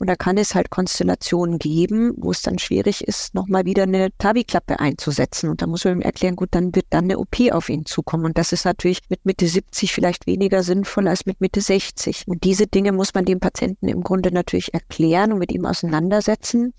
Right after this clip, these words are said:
Und natürlich gibt es auch gewisse anatomische Konstellationen. Zum Beispiel hatte ich ja vorher erwähnt, bei manchen Patienten ist die Klappe anlagebedingt nur aus zwei Taschen bestehend. Und in so einer Konstellation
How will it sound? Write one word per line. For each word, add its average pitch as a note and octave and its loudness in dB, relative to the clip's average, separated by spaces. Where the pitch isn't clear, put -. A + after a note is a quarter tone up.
Und F#3+ 2
natürlich G3 0
gibt - -2
es - -2
auch F#3 0
gewisse - 0
anatomische G3 0
Konstellationen. F#3+ 0
Zum F3 -2
Beispiel F3+ -2
hatte - -2
ich - -6
ja F3+ 0
vorher F#3 2
erwähnt, F#3 2
bei F3 0
manchen F3+ -2
Patienten F3+ -2
ist - -4
die - 0
Klappe - -2
anlagebedingt G3 0
nur F#3 0
aus - -4
zwei D#3+ 0
Taschen A3 0
bestehend. A#3 2
Und F3+ 0
in F3 0
so E3 0
einer G3+ 2
Konstellation G3 0